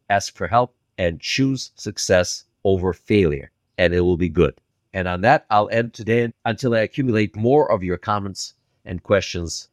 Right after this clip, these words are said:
And I'll be out with my next installment of Learning to Learn with a few practical suggestions on how you can actually succeed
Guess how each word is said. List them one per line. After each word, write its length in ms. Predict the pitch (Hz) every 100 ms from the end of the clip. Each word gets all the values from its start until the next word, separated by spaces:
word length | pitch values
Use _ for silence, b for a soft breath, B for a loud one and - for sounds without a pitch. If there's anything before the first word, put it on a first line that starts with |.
| _
And 180 | 95 90
I'll 140 | 92
be 140 | 92 101
out 200 | 101 98
with 140 | 95
my 160 | 90 90
next 260 | 95 -
installment 540 | 95 87 95 92 92 87
of 320 | 90 85 _ -
Learning 360 | 90 98 95
to 140 | - 90
Learn 340 | 92 98 95 _ -
with 160 | 95 87
a 60 |
few 260 | 85 113 110
practical 480 | - 107 107 104 92
suggestions 600 | - 80 90 - 90 78
on 140 | 87
how 220 | - 95
you 260 | 92 85 131
can 240 | 135 98 -
actually 600 | 95 98 - 90 87 - _
succeed 600 | - - - - 92 90